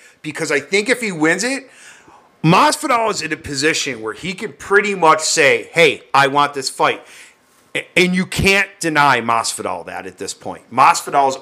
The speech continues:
earned it. Masvidal had a great year in two thousand nineteen. There's no signs of him slowing down. At this point, if Masvidal says he wants something,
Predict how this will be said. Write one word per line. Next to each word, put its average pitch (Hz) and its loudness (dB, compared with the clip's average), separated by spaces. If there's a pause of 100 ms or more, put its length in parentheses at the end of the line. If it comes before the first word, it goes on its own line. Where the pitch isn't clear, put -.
(100)
earned 110 -4
it. - -16 (600)
Masvidal 110 0
had 110 -2
a 104 -4
great 135 2
year 139 -2
in 123 -10
two 123 -12
thousand 110 -2
nineteen. 98 -6 (220)
There's 104 -4
no 156 6
signs 143 -2
of 113 -14
him 117 -16
slowing 104 -10
down. 95 -6
At 104 -16
this 139 0
point, 135 -2
if 107 -8
Masvidal 156 0
says 156 0
he 156 -4
wants 135 2
something, 170 -4